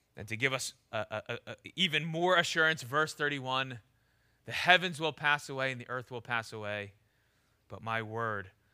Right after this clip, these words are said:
will not pass away." Which is him, uh, saying,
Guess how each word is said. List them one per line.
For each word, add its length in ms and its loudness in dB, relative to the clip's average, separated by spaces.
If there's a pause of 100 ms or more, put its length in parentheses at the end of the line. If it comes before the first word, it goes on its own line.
(180)
will 120 -10
not 240 -4
pass 320 -6
away." 380 -10 (2500)
Which 180 -6
is 120 -2
him, 260 2 (100)
uh, 200 -2 (100)
saying, 580 0